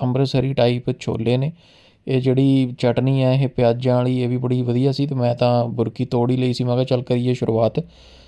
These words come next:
ਤੇ ਆਹ ਤੁਸੀਂ ਨਾਨ ਦੀ ਦੇਖੋ ਕੁਆਂਟੀਟੀ ਦੇਖ ਸਕਦੇ ਹੋ। ਜੇ ਤੁਹਾਨੂੰ ਬਹੁਤ ਜ਼ਿਆਦਾ ਭੁੱਖ ਲੱਗੀ ਹੋਊਗੀ ਨਾ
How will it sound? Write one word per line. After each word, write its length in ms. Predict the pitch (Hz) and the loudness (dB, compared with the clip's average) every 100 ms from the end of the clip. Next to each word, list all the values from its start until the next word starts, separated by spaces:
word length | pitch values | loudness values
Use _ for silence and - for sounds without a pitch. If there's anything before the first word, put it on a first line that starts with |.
| - | -12
ਤੇ 100 | - | -4
ਆਹ 60 | 127 | -4
ਤੁਸੀਂ 240 | 127 123 | -2 -2
ਨਾਨ 300 | 123 123 123 | 0 2 2
ਦੀ 80 | 131 | 0
ਦੇਖੋ 240 | 131 123 127 | -2 -2 0
ਕੁਆਂਟੀਟੀ 400 | 127 123 123 131 | 0 0 0 0
ਦੇਖ 220 | 131 120 | 0 0
ਸਕਦੇ 260 | 123 127 | 0 0
ਹੋ। 100 | 135 156 _ _ _ - _ _ - - | -2 -6 _ _ _ -20 _ _ -14 -4
ਜੇ 140 | 127 | -2
ਤੁਹਾਨੂੰ 360 | 139 151 139 143 | 0 2 2 2
ਬਹੁਤ 180 | 127 143 | 0 2
ਜ਼ਿਆਦਾ 200 | 143 147 | 2 2
ਭੁੱਖ 240 | 165 160 | 0 0
ਲੱਗੀ 260 | 135 131 139 | 0 2 2
ਹੋਊਗੀ 260 | 139 135 | 2 2
ਨਾ 120 | 127 | 2